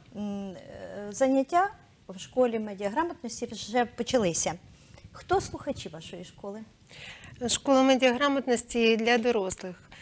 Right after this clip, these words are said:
Speaker 2: Тому що іноді буває можливість у дітей навчитися в школі. Вже деякі елементи медійної грамотності є в шкільних предметах або окремим предметом в деяких областях. Але,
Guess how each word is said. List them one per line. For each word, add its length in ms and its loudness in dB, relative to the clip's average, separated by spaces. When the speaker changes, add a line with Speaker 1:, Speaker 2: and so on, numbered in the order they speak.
Speaker 2:
Тому 220 4
що 360 6
іноді 640 4
буває 460 2
можливість 540 4
у 20 -4
дітей 320 2
навчитися 520 -2
в 40 -12
школі. 600 -4
Вже 240 0
деякі 400 2
елементи 480 0
медійної 460 0
грамотності 840 0
є 180 6
в 280 -6
шкільних 380 2
предметах 600 2
або 320 0
окремим 420 2
предметом 500 -2
в 40 -2
деяких 440 2
областях. 720 4
Але, 420 4